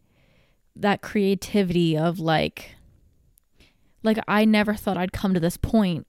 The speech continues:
where I would have to really, like, like, I, I would be stumped. I wouldn't know what to talk about because all I do is talk all day long to myself,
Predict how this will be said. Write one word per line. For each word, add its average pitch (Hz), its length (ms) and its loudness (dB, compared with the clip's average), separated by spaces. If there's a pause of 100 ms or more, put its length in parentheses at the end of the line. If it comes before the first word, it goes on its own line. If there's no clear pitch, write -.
where 196 220 -2
I 185 140 2
would 185 80 -4
have - 280 -8
to 196 100 -4
really, 180 440 2
like, 165 380 -4 (500)
like, 214 160 0
I, 175 140 -2
I 190 100 2
would 190 140 4
be 175 100 -4
stumped. - 680 -6 (460)
I 202 60 4
wouldn't 190 180 4
know 190 100 6
what 180 100 2
to - 40 -16
talk - 260 -8
about 175 200 -8
because - 320 -8
all 185 220 -4
I 185 60 -6
do 165 440 -4 (600)
is 185 160 0
talk 165 440 -6
all 180 200 -2
day 185 260 -4
long - 420 -4 (920)
to 220 140 4
myself, 208 840 -2